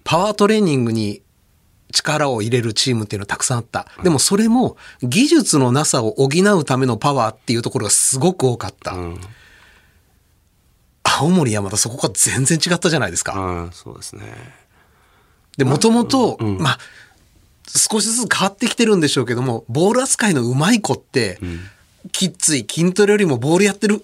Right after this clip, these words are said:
Speaker 1: いじってる方が好きじゃないですか。
Speaker 2: うん、そうですね。
Speaker 1: どうやって変えたんですか、意識を。
Speaker 2: これ多分世の中全部、一、まあ、企業、会社にしてもそうだと思うんですけど、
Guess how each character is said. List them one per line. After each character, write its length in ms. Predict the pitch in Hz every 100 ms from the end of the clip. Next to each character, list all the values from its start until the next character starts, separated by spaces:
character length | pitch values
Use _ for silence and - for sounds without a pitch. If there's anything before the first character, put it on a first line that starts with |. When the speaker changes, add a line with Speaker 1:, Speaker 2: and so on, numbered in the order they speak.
| -
Speaker 1:
い 60 | 175
じ 80 | 202
っ 20 |
て 100 | 208
る 60 |
方 60 | 151
が 60 | 107
好 80 |
き 120 | - 233
じ 80 |
ゃ 20 | 285
な 140 | 233
い 40 |
で 80 | 143
す 80 | 113
か。 240 | 110 85
Speaker 2:
う 0 |
ん、 20 | 80
そ 200 | - 90
う 40 |
で 60 | 82
す 80 | -
ね。 240 | 92 - - _ _ _ _ _ -
Speaker 1:
ど 340 | 113 143 156
う 40 | 220
や 60 |
っ 40 | 240
て 120 | 139
変 140 | - 127
え 20 |
た 120 | 131
ん 20 |
で 60 | 110
す 80 | -
か、 40 |
意 60 | 98
識 220 | - 85
を。 120 | 67 _ _ - - - - _ _ _ _ -
Speaker 2:
こ 40 |
れ 80 | 196
多 140 | 120 311
分 120 | 233
世 160 | 113
の 100 | 285
中 200 | 349 113
全 260 | 92 139 269
部、 260 | 117 95 -
一、 380 | 92 87 80 -
ま 120 | 101
あ、 40 | 87
企 140 | 101
業、 140 | 85
会 160 | 82 92
社 140 | 90
に 100 | 87
し 60 | 87
て 80 | 127
も 80 | 92
そ 120 | 120
う 60 |
だ 40 | 95
と 80 | 80
思 100 | 82
う 20 |
ん 40 |
で 80 | 69
す 80 | -
け 80 | 78
ど、 240 | 80 80